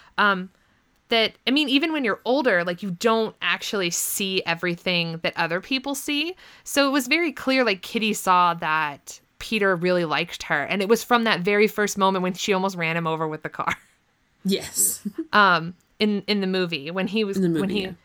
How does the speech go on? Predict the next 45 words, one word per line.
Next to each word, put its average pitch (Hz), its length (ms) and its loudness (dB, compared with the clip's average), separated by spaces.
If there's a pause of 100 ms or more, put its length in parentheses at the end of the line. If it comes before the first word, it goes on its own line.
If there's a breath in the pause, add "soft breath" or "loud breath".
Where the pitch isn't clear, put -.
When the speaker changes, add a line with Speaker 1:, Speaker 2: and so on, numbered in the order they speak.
Speaker 1:
when 220 120 0
he 233 60 0
came 226 240 2
over 240 240 4
and 214 100 0
he 220 140 0
was 214 160 0
like, 180 160 2
"Hey, 233 240 0
Covey." 175 500 2 (200 loud breath)
I'm 220 160 6
telling 208 340 4
you, 202 80 2
every 180 220 2
time 185 200 0
he 185 80 0
called 185 200 2
her 160 80 0
Covey, 165 440 2
I 165 140 4
wanted 160 320 -2
to, 170 100 -4
like, 143 200 -4
swoon 170 400 -4
melt 147 520 -4
into 165 220 -6
the 151 80 -8
ground 175 220 -6
Speaker 2:
Yeah. 139 160 0
Speaker 1:
because 165 260 -6
it 147 80 -4
was 165 140 -6
so 151 220 -6
cute. 139 340 -14 (500 loud breath)
Um, 170 420 4 (580 soft breath)
but 196 380 2 (140)
you 247 140 0
could 220 160 -2
see 269 260 2
it 233 80 0
right 185 240 -4
there 208 240 -2
that 165 140 -6
he, 202 340 -4
like, 170 400 -2